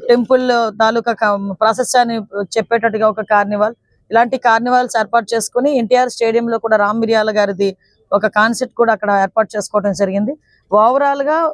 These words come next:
మేము చాలా, ఆ, ఆ, అన్ని అరేంజ్‌మెంట్ చేసాం. ఈ రెండు రోజులు అనకాపల్లి ఉత్సవాలు చాలా పెద్ద ఎత్తున జరుగుతాయి. ప్రతి ఒక్కరు కూడా అందరినీ ఆహ్వానిస్తున్నాం, కుటుంబ సమేతంగా ఆహ్వానిస్తున్నాం. కుటుంబ సమేతంగా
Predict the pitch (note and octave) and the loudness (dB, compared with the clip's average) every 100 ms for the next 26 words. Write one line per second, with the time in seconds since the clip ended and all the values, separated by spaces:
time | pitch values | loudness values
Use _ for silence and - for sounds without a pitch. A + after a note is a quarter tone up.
0 | A3 A3+ A3+ A3+ A3+ G#3+ G3 G3+ G3+ G3 | -2 -4 0 2 2 0 0 0 0 -2
1 | F#3+ G3+ _ - G#3 - - - G#3+ B3 | -6 -14 _ -10 -8 -8 -12 -2 2 2
2 | C#4 D4 - B3 C4+ B3 C4+ A#3+ B3 A#3 | 2 2 2 2 0 -2 -4 0 0 0
3 | C#4+ D4+ A#3 A3 A3+ C4+ C4+ C4 C4 C4+ | -4 -4 0 0 2 2 2 2 -2 -4
4 | E4+ _ _ _ - A3 A#3 C#4 B3 C4+ | -6 _ _ _ -2 0 2 2 2 0
5 | B3+ B3 - B3 A#3+ C4+ B3 A3+ G#3+ G#3+ | 0 -2 -2 2 2 0 -2 -2 0 -2
6 | F#3+ A#3 B3+ B3+ B3+ A#3 A3+ A3 G#3+ C#4+ | 0 0 0 0 -2 -2 -2 -2 -2 -2
7 | - _ _ _ A#3 A#3 D4+ C#4+ C#4 C#4+ | -4 _ _ _ 0 2 2 2 2 2
8 | C#4 C4 B3+ D4 D#4 _ _ _ - G#3+ | 2 2 0 0 -2 _ _ _ -2 0
9 | C4 D4 D#4 D#4 C4+ B3+ C4+ C4 - B3+ | 2 2 2 2 0 0 -2 -2 -4 -2
10 | D4 - A#3 B3+ C4+ C4 B3+ B3 B3+ B3+ | -4 -2 -2 2 2 2 0 0 -2 0
11 | B3 A#3 A#3 A#3 A3+ - A#3+ C4 _ _ | 2 2 -2 -4 -4 -4 -6 -6 _ _
12 | _ A3 B3+ C4 C4+ C4 B3 B3 B3 B3+ | _ 0 2 2 2 0 0 0 0 0
13 | B3+ C4 | 2 2